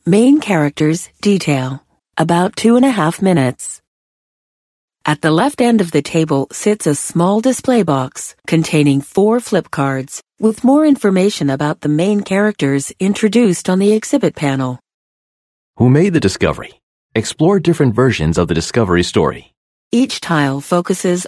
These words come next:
Speaker 1: on a specific character's role in the discovery of the gold. The first tile is titled,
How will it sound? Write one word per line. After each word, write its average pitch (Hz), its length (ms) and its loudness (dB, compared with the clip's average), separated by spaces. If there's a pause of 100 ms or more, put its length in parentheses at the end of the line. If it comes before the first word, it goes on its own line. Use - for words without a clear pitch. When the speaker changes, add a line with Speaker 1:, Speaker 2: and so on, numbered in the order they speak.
Speaker 1:
on 160 100 -2
a 160 60 0
specific 285 580 -4
character's 175 580 -4
role 190 560 0
in 185 120 -2
the 208 80 2
discovery 220 580 -2
of 151 140 -4
the 143 80 -6
gold. 151 480 -2 (340)
The 170 80 0
first 180 380 0
tile 139 400 -2
is 180 160 -2
titled, 220 480 0